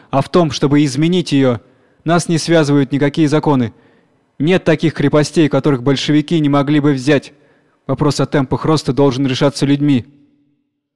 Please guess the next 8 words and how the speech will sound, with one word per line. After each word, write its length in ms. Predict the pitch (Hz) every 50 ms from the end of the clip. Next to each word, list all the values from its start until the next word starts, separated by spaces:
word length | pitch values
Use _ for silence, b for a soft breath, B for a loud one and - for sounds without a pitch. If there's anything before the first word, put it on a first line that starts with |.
| _ _ _ _ _ _ _ _ _ _ _
Было 300 | - 123 127 160 160 147
принято 400 | - - 170 165 156 143 - 147
постановление 760 | - - - - - 135 131 139 135 147 160 156 143 139 131
об 120 | 123 117
удвоении 420 | 131 123 127 135 147 147 139 135 131
за 140 | 113 127
пять 220 | 123 143 131 - -
лет 240 | 143 160 151 -